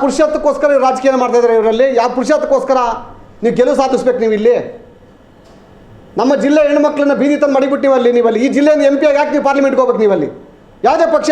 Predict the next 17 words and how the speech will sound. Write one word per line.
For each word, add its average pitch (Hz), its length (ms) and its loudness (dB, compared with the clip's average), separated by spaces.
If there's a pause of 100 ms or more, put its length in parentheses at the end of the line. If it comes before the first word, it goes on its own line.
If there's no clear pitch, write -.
ಆಗಿರಲಿ 240 320 0
ಅಲ್ಲಿ, 123 160 -6 (2250)
ಇಂಥ 285 160 2
ಅಸಹ್ಯವಾದ 302 380 2
ಬದುಕುಗಳು 277 440 2
ಬೇಕಾ 277 220 0
ನಿಮಗೆ 233 220 2
ಅಲ್ಲಿ? 151 180 -4 (2750)
ನನ್ನ 196 160 0
ಹತ್ರ 262 280 0
ಇತ್ತು 254 160 -2 (120)
ವಿಡಿಯೋಗಳು. 208 360 2 (800)
ನಾನು 226 220 2
ಒಂದು 254 160 2
ಮಾತು 262 200 -2
ಹೇಳಿದ್ದೆ 240 280 0
ನಾನಲ್ಲಿ, 208 340 0